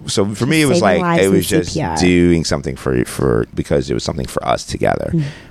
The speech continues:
Speaker 1: But it was great because then I learned the sun salutation, and it's help, it helped me in yoga class by learning the basic move that we do fifteen, twenty times in different iterations and, you know, in different spaces that we're doing it.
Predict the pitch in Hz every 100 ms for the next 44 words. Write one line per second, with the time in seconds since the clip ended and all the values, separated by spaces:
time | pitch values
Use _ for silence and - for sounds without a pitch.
0 | - - 117 - _ _ - 92 82 147
1 | 214 104 104 90 80 76 67 69 67 -
2 | 65 65 67 62 120 117 - 65 52 -
3 | 78 - 78 107 92 85 78 67 - 71
4 | 64 62 78 92 78 55 - 50 - -
5 | - - - - - - - 69 69 65
6 | 71 65 64 64 62 67 64 - - 69
7 | 69 67 50 - 58 62 62 52 52 -
8 | - - - 50 50 - 55 58 - 58
9 | 60 64 62 69 - 62 - 73 55 53
10 | 50 - 50 50 - - - - 76 55
11 | 52 52 55 - 53 53 - - 50 -
12 | - - - - - - 135